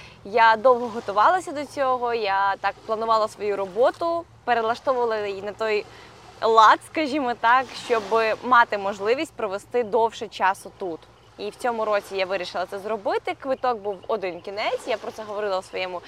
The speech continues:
інстаграмі, а, хто за мною слідкує. І, в принципі, коли я їхала сюди, я знала єдине, що в мене є тут де зупинитися, тому що я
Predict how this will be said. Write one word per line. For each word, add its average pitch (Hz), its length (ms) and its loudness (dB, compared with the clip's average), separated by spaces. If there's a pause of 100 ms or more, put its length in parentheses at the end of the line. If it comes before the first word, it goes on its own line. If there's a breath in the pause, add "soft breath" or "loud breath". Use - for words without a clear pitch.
(240 loud breath)
інстаграмі, 320 800 -4 (460 loud breath)
а, 240 100 -6
хто 269 200 -6
за 269 60 -2
мною 269 240 0
слідкує. 262 760 -4 (600 loud breath)
І, 247 340 -2
в 240 40 -2 (120)
принципі, 311 640 -4
коли 277 180 -4
я 285 80 0
їхала 269 400 -4
сюди, 254 400 -6
я 262 220 0
знала 247 280 -2
єдине, 233 520 -2
що 247 180 -6
в 247 40 -8
мене 254 320 -2
є 226 180 -2
тут 226 180 -6
де 220 120 -2
зупинитися, 214 540 -6
тому 226 300 -8
що - 200 -8 (180)
я 233 580 4